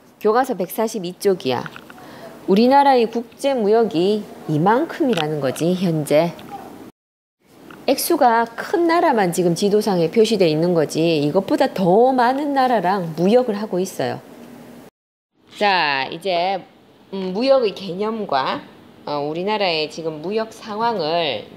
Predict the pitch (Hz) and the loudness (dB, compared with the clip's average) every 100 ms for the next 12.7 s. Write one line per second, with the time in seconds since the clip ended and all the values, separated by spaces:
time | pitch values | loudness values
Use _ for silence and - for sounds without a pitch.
0 | - - - 196 202 196 160 165 190 175 | -20 -20 -16 -10 -8 -8 -8 -6 -8 -8
1 | 170 180 202 220 208 233 214 131 - - | -10 -10 -8 -6 -2 0 0 -2 -8 -20
2 | - - - - - - - - - 339 | -20 -20 -20 -20 -20 -20 -20 -20 -10 -6
3 | 339 - 226 220 202 175 208 294 415 - | -4 -4 -4 -2 -2 0 0 0 -2 -8
4 | - - - - _ _ _ _ _ _ | -20 -20 -20 -20 _ _ _ _ _ _
5 | - - 262 294 - - - 403 349 285 | -20 -6 -2 -2 -6 -12 -6 -4 -4 -4
6 | 277 277 220 180 190 208 160 - - - | -2 -2 -6 -10 -6 -4 -4 -6 -20 -20
7 | - - - - - - 175 202 302 - | -20 -20 -20 -20 -20 -14 -4 -2 -2 -8
8 | - - - - - 147 208 285 339 349 | -20 -20 -20 -20 -10 -4 -4 -4 -6 -8
9 | - 175 233 - - - - - - - | -6 -4 -4 -8 -20 -20 -20 -20 -18 -4
10 | 269 190 196 214 214 196 151 156 135 - | -2 -2 -2 -2 -2 -4 -2 -2 -2 -6
11 | - - - - - - - - 285 269 | -16 -20 -20 -20 -20 -20 -16 -6 -4 -4
12 | 208 160 180 196 190 139 | -4 -6 -8 -8 -4 -4